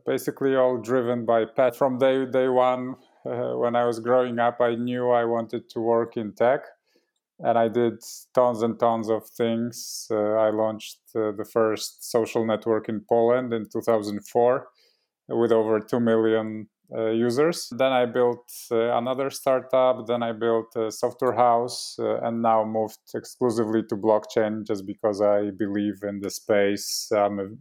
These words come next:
huge fan of, of those solutions. So I decided I just want to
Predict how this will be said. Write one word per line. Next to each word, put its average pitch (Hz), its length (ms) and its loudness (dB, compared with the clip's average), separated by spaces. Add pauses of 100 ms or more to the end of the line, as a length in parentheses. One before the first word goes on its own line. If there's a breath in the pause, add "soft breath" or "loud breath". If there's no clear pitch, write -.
(100)
huge 120 220 0
fan 107 400 2
of, 101 220 -2
of 92 160 -4
those 101 500 -2
solutions. 110 640 -2
So 110 160 4
I 104 60 4
decided 104 540 0 (360)
I 107 60 -2
just 98 240 -6
want 101 260 -4
to 101 260 -2